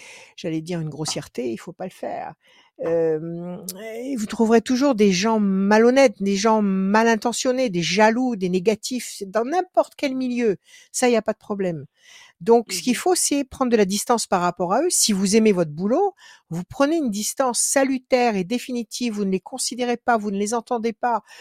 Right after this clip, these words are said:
Speaker 1: Vous faites ce que vous avez à faire, vous vous concentrez sur vous et leurs,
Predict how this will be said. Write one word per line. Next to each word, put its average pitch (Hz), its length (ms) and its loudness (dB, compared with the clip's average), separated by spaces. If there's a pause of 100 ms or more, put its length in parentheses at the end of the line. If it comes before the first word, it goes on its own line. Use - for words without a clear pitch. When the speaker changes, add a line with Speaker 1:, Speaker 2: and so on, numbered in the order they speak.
(140)
Speaker 1:
Vous - 80 -12
faites 359 260 2
ce - 80 2
que - 80 0
vous 208 220 0
avez 160 160 0
à 135 80 -2
faire, 240 360 2 (320)
vous 175 80 -4
vous 180 60 -2
concentrez 247 480 -2
sur 175 220 -6
vous 208 280 -6 (340)
et 175 640 6 (420)
leurs, 165 360 -2